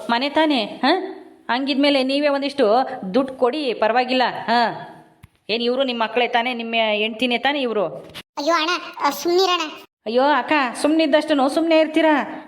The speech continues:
Speaker 1: ನಿಮ್ಮ ಅಕ್ಕನ ನೀವ್ ಕೇಳಿ ಪಡ್ಕೊಳ್ಳೋದ್ರಲ್ಲಿ ಏನು ತೊಂದ್ರೆ ಏನೂ ಇಲ್ಲ. ನಾನೆಲ್ಲ ಮಾತಾಡ್ತೀನಿ ಬಿಡಿ. ಏನ್ರಿ ಸಾವ್ಕಾರ್ರೆ? ಹಾ, ನಾನ್ ಹೇಳಿದ್ರಾಗೆ ನಾನ್ ತಪ್ಪಾಯ್ತಾ?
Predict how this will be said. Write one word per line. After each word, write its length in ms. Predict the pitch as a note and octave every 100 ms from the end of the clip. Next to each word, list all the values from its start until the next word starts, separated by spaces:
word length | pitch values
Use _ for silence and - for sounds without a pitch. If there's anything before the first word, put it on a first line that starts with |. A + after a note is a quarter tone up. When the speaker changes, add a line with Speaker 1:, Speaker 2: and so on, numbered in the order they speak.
| -
Speaker 1:
ನಿಮ್ಮ 380 | B3+ D#4 F4 E4+
ಅಕ್ಕನ 240 | D#4+ D#4+ D4+ D4+
ನೀವ್ 280 | D4+ D#4
ಕೇಳಿ 380 | D4 D4+ E4 D4
ಪಡ್ಕೊಳ್ಳೋದ್ರಲ್ಲಿ 680 | D#4 C#4 B3+ D4+ D4 D4 C#4
ಏನು 140 | C#4+
ತೊಂದ್ರೆ 360 | D4+ C4+ C4 C4+
ಏನೂ 120 | C4+
ಇಲ್ಲ. 120 | C#4 B3+ - - - - _ _ _ -
ನಾನೆಲ್ಲ 480 | F3 D#3+ F3 B3+ D4
ಮಾತಾಡ್ತೀನಿ 480 | C#4+ C4+ D4+ D4+ C#4+
ಬಿಡಿ. 220 | C#4 C#4
ಏನ್ರಿ 280 | C4+ D4 D4+
ಸಾವ್ಕಾರ್ರೆ? 440 | C#4+ C4+ C#4 C#4+
ಹಾ, 300 | C#4+ - A#3+
ನಾನ್ 180 | C4+ B3+
ಹೇಳಿದ್ರಾಗೆ 380 | B3+ C4 A#3+ B3
ನಾನ್ 220 | B3 A#3
ತಪ್ಪಾಯ್ತಾ? 420 | A#3+ C4 B3+ A#3+